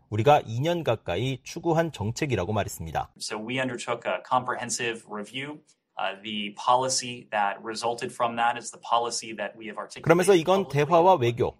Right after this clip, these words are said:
Speaker 1: 관여가 한반도의 완전한 비핵화를 이룰 수 있는 최선의 길이라고 믿는 정책이라면서 정책 검토 결과 우리는 북한을 향해 적대적인 의도를 품고 있지 않다는 것을 분명히 했다고 강조했습니다.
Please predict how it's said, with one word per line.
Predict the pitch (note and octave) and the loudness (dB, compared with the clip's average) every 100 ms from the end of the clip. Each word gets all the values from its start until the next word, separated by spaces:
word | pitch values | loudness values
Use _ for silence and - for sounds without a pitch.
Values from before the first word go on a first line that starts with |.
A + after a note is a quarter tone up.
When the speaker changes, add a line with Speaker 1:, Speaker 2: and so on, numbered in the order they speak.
| - | -4
Speaker 1:
관여가 | A2 B2 A#2+ D3+ | -2 0 4 6
한반도의 | - - G3+ F#3+ D3 D#3 | 4 2 0 2 6 6
완전한 | C#3 G2+ G#2+ D3 D#3 - | 6 2 0 0 -2 -8
비핵화를 | - E3+ F#3 - E3+ E3+ | -4 -2 -2 -2 0 0
이룰 | A#2+ D3+ | 0 -2
수 | D3 A#2 | -2 -2
있는 | G2 C#3 D3 | 0 0 -2
최선의 | - G3 G#3 G3 | -6 -2 2 2
길이라고 | F#3+ B2+ C#3 C3+ B2+ | 2 0 2 4 4
믿는 | A2 A2+ D3 | 0 0 0
정책이라면서 | - A2 B2 D3+ A#2+ A2 G#2 F#2+ - _ _ _ _ | 0 -4 -2 0 0 0 0 -4 -6 _ _ _ _
정책 | - C#3 C3 F3 | 0 2 2 2
검토 | - A#2+ C#3 F#3 | 2 -2 2 2
결과 | E3+ A#2 A2+ C3+ C#3 - | 4 2 6 6 6 2
우리는 | G#2 G#2+ D3+ | -4 -2 -2
북한을 | - C3+ E3 D#3 | -4 -4 -2 0
향해 | B2+ A#2 - _ _ - | 0 0 -6 _ _ -4
적대적인 | B2+ - E3+ C#3+ F3 - | -2 2 2 2 0 -2
의도를 | A2+ A#2+ C3 D3+ E3 | -2 2 4 6 4
품고 | - G3+ - F3+ | 0 -6 2 2
있지 | C#3 - D3+ | 2 -2 0
않다는 | F#2 G#2+ D#3 C#3+ B2+ | 2 2 0 0 0
것을 | F#2 C#3 D3 | -2 0 -2
분명히 | - C3 D3 F3 D#3+ | -4 -2 0 2 2
했다고 | A#2+ - F#2+ | 2 0 -4
강조했습니다. | A#2+ A2 G2 - F2 E2 D2+ | -2 -2 -2 -4 -6 -4 -4